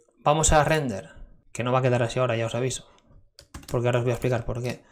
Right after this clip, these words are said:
y le dais a render con una luz o con un material de glow, por ejemplo, para que tenga iluminación propia,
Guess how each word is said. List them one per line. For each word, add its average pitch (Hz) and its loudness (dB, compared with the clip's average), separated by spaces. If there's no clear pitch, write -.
y 147 -2
le 131 2
dais 139 6
a 156 4
render 160 0
con 135 0
una 127 0
luz 180 10
o 147 0
con 135 -2
un 139 -4
material 139 0
de 123 -2
glow, 151 6
por 143 2
ejemplo, 143 -4
para 123 0
que 120 -4
tenga 131 0
iluminación 131 -2
propia, 151 0